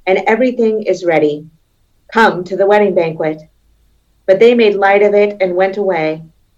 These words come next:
one to his farm, another to his business, while the rest seized his slaves,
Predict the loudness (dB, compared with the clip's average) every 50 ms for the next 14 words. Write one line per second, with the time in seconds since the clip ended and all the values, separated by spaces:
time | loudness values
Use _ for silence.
0 | _ _ 0 2 2 2 2 0 0 0 2 2 2 2 0 -4 -4 -2 -2 -2
1 | -2 -4 -8 -12 -18 -20 -20 _ _ _ -4 -2 0 0 2 2 2 2 2 0
2 | 2 2 2 2 2 0 -4 -4 -4 -4 -8 -8 -8 -10 -14 _ _ _ _ _
3 | _ _ _ _ 0 2 4 4 4 4 2 2 0 -2 -4 -10 -20 _ _ -18
4 | -12 -8 -6 -4 -4 -4 -6 -6 -6 -6 -6 -6 -6 -6 -2 0 0 0 0 -2
5 | -4 -8